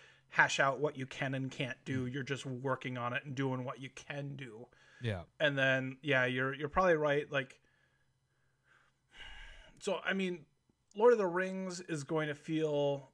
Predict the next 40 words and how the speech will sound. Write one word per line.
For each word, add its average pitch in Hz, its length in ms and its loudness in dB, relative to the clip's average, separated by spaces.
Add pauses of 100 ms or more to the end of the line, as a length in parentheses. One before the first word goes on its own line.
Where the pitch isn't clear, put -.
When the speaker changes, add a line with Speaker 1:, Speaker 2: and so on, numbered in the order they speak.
(160)
Speaker 1:
that's 220 220 -2
just 226 160 -6
a - 40 -10
fantasy 160 460 0
setting, 127 460 -2 (300)
right? 143 380 -6 (320)
Like, 143 380 2 (120)
I 151 120 4
don't, 156 420 0
I 160 80 -6
can't 196 240 -2
think 175 140 -4
of 165 100 -4
anything 160 360 0
that 135 280 0
seems, 151 420 -4
like, 131 220 -2 (220)
out 135 240 2
of 127 160 -4
the 131 120 2
realm 135 840 -4 (560)
of 110 100 2
Speaker 2:
Mm-hmm. 117 80 -2
Speaker 1:
what 139 180 2
Magic 131 420 2
kinda 135 180 -4
does. 131 320 0
And 208 120 -4
they'll 254 140 0
probably, 156 380 -4
you 160 80 -10
know, 139 120 -2
they'll 143 160 -6
put 151 320 -6
a - 80 -10
unique 131 360 -6
spin 202 340 -4
on 135 180 0
it, 127 160 -8 (560)
but 147 200 -4